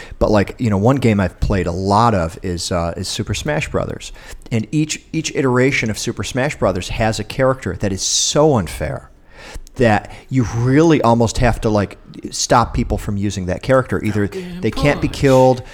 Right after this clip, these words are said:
Speaker 1: yeah, they either can't be killed or they can always recover. And then on the flip side of that, there's characters that are so fucking hard to use that they're almost impossible to win a battle with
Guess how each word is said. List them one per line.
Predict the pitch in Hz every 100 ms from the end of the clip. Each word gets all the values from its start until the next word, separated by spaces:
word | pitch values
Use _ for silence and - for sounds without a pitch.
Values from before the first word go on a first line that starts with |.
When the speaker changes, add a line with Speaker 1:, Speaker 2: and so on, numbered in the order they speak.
| - -
Speaker 1:
yeah, | 127 107
they | 120
either | 110 104
can't | 147 -
be |
killed | - - 127 123
or | - 104
they | 101
can | 101
always | - 92 117 131 -
recover. | 113 104 101 98 - - -
And | 120
then | 170
on | 190
the | 117
flip | - - 208
side | - 95 92
of | 92
that, | 87 - - -
there's | 147 147
characters | - 156 - 139 -
that | 123
are | 107
so | - - 151 156
fucking | - - - 160 - 135
hard | 110 107 123 113
to | 110
use | 98 127 143 - - - - - - -
that | 131 -
they're | -
almost | 131 139 127 113
impossible | 98 - - - 208 - 82
to | 87
win | 85 80
a |
battle | 78 71 80
with | 85 69